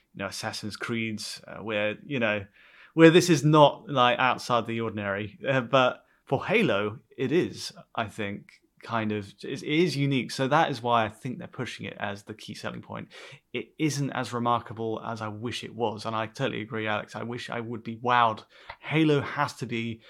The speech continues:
your flagship, you know, wow moment that has to sell consoles. It is Xbox,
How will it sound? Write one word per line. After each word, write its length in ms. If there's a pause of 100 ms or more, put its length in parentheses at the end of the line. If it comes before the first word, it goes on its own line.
(380)
your 140
flagship, 720 (320)
you 120
know, 340 (140)
wow 360
moment 400
that 140
has 180
to 100
sell 240
consoles. 560
It 160
is 160
Xbox, 640